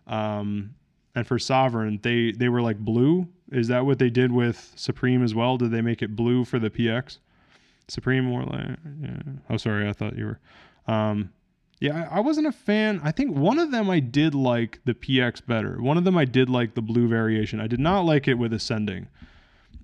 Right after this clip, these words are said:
Oh, and, um, so yes, they made it blue. Yeah, I think, I think Supreme is where I liked it blue.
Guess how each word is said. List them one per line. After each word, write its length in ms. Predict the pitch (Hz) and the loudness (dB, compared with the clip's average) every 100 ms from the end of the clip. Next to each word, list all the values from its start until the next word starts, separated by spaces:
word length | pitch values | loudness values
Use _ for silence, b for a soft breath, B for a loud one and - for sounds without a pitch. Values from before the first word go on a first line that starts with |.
| - | 2
Oh, 200 | 156 139 | 4 4
and, 120 | 123 | 2
um, 440 | 117 113 113 104 - _ _ - - - _ - | 0 0 -2 -6 -10 _ _ -20 -20 -20 _ -2
so 140 | 131 | 2
yes, 400 | 120 135 143 139 | 4 4 2 2
they 120 | 131 | 2
made 280 | 117 120 120 | 2 2 2
it 200 | 113 104 | 0 -2
blue. 420 | 113 113 110 104 127 | -2 0 -2 -2 -2
Yeah, 180 | 147 | 0
I 60 | 139 | 0
think, 400 | 139 262 349 - - _ | 0 0 0 -2 -14 _
I 80 | 139 | -2
think 220 | 139 269 | 0 0
Supreme 460 | - 294 - 208 196 | -2 -4 0 2 4
is 160 | 165 | 2
where 240 | 135 135 143 | 2 2 2
I 120 | 135 | 2
liked 340 | 120 123 123 | 2 0 0
it 180 | 120 104 | -4 -2
blue. 440 | 107 113 110 92 | -2 -2 -2 -6